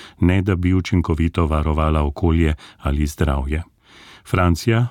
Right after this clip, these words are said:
od Evropske komisije namreč zahteva, da bo kakovost in ustreznost uvožene hrane aktivno spremljana in preverjena,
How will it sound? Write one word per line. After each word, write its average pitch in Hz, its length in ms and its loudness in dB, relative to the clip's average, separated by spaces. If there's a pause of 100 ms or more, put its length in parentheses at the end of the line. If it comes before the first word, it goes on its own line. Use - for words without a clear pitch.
od 78 240 -2
Evropske 82 480 -2
komisije 82 460 -2
namreč 76 340 0
zahteva, 87 560 -2
da 85 180 -2
bo 73 260 -2
kakovost 92 800 -2
in 71 160 -2
ustreznost 90 840 -2 (340)
uvožene 76 560 0
hrane 82 540 0 (100)
aktivno 107 600 0
spremljana 87 640 0 (260)
in 90 220 2
preverjena, 80 760 0